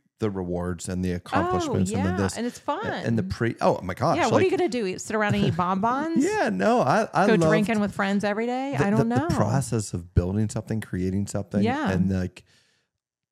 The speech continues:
Speaker 1: I've always had this, like, David
Speaker 2: Yeah.
Speaker 1: Goliath mentality too, 'cause, like, again, being the small private practice,
Speaker 2: Yeah.
Speaker 1: going up against the behemoths
Speaker 2: Yes,
Speaker 1: in
Speaker 2: you
Speaker 1: this
Speaker 2: are.
Speaker 1: region, it's like,
Speaker 2: You're doing it pretty
Speaker 1: "Hey,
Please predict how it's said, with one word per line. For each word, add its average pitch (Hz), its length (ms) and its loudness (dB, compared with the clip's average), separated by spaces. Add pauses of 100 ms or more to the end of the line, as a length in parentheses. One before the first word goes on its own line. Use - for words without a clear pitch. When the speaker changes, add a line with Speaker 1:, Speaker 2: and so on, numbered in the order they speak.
(100)
Speaker 1:
I've 117 300 2
always 107 220 4
had 92 180 0
this, 90 140 -4
like, 85 160 -8
David 92 240 2
Speaker 2:
Yeah. 262 200 2 (220)
Speaker 1:
Goliath 90 540 -4
mentality 90 480 -2
too, - 180 -6
'cause, 87 240 -4
like, 87 200 -6 (500)
again, 85 240 -6
being 87 320 -4
the 90 140 -12
small 87 380 -2
private 85 340 -4
practice, - 580 -4 (120)
Speaker 2:
Yeah. 220 260 -6 (100)
Speaker 1:
going 107 320 4
up 101 160 0
against 90 340 -4
the - 60 -10
behemoths 101 640 0
Speaker 2:
Yes, 175 200 0
Speaker 1:
in - 60 2
Speaker 2:
you - 60 4
Speaker 1:
this 92 100 4
Speaker 2:
are. 196 200 0
Speaker 1:
region, 185 400 0
it's - 120 -12
like, 175 220 -6
Speaker 2:
You're 175 80 -2
doing 185 180 -2
it 190 80 -4
pretty 208 160 0
Speaker 1:
"Hey, 214 40 0